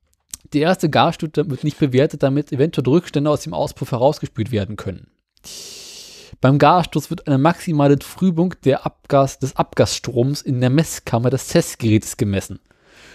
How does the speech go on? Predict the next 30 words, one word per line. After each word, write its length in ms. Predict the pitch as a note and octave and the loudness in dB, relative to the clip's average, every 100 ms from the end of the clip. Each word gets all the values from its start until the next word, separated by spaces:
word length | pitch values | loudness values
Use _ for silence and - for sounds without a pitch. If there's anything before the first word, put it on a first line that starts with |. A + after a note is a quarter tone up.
| _ | _
Zwischen 300 | - G3 - | 0 0 2
den 160 | F3+ D#3 | 0 2
Gasstößen 800 | C3 B2+ F3+ - - G#2+ - B2+ | 4 4 2 -2 -6 -4 -4 -2
Beruhigungszeit 880 | A#2+ D3+ F3 G#2+ G2+ - - G#2+ A#2 _ - | 2 4 4 2 -4 -10 -2 -2 -2 _ -10
wird 240 | A#2 C#3+ | -2 0
die 60 | A#2 | 4
Leerlaufdrehzahl 840 | B2 D#3 - - C#3+ - C#3+ - _ | 4 4 -2 -4 -4 -2 -2 -2 _
ein 240 | - A#2+ B2 | -4 -2 0
Null 160 | E3 | 0
auf 260 | G3+ B2+ - _ | 0 -4 -6 _
Null 220 | C3 F#3 | 0 0
Abgleich 460 | - - - G#2+ F2+ | 0 -4 -2 -2 -2
durchgeführt. 680 | - D#2 - - - - _ _ _ _ _ - | -6 -8 -10 -12 -14 -16 _ _ _ _ _ -2
Das 240 | B2 - | -2 2
arithmetische 800 | C#3 C3 C#3+ D3+ D#3+ F#3 E3 - | 2 4 2 2 -2 -2 -6 -4
Mittel 580 | C3+ D#3+ A3+ - G2+ F#3 _ _ _ _ - - | 0 2 2 0 -4 -6 _ _ _ _ -12 -4
der 80 | |
maximalen 580 | A#2+ E3+ - D#3 C#3 C3+ | 0 0 0 -4 -2 -2
Trübungswerte 720 | - G3 F3 C#3+ - A2+ A2 A#2 | -2 -6 -4 -6 -4 -2 -2 -2
der 100 | A2+ | -4
letzten 280 | - - | -6 -10
drei 200 | A2 A2 | -4 -2
Gasstöße 720 | G#2 G#2+ B2+ C#3 - F#2 - - _ _ _ - | 0 2 2 -2 -6 -10 -10 -14 _ _ _ -2
darf 240 | A#2 A#2+ | 0 0
den 180 | - C3+ | 0 -2
Sollwert 340 | B2 C3 D3 C#3 | 2 2 2 -2
des 180 | - | -4
Herstellers 440 | D3+ D#3 - - - | -6 -8 -6 -6 -4
nicht 200 | A#2+ - | -6 -4
überschreiten. 640 | C3 A#2+ - A#2 - G2+ | -2 -2 -4 -8 -8 -16